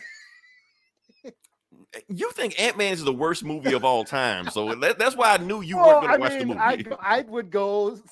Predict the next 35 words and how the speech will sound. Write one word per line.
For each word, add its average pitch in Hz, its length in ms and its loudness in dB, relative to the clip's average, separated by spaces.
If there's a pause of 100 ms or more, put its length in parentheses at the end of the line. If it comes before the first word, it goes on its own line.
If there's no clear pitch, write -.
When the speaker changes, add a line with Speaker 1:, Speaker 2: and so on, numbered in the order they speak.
(140)
Speaker 1:
see 185 200 -8
it 190 120 -10
for 220 120 -10
Kang, 226 600 -12 (120)
you 214 120 -16
know. 160 380 -12 (440)
I 180 100 -4
don't 196 100 -4
know 202 80 -2
why 196 180 -2
Kang 185 440 -8
is 156 160 -12
in 165 120 -8
an 147 100 -12
Ant-Man 143 500 -8
movie, 156 340 -12
but 135 100 -8
Speaker 2:
Right, 117 220 2
in 117 100 -2
an 101 60 -2
Ant-Man 110 320 -2
movie. 95 180 -4
That's 110 220 0
like, 101 180 4 (180)
Speaker 1:
<laughs> 302 160 -6
Like, 247 180 -2
Speaker 2:
okay. 170 720 -4 (340)
<laughs> 160 520 -8
Speaker 1:
like, 156 320 -10
you 175 100 -10
know, 160 180 -6
you'd 175 200 -6
figure, 196 560 0 (160)
you 175 100 -14
know 135 400 -6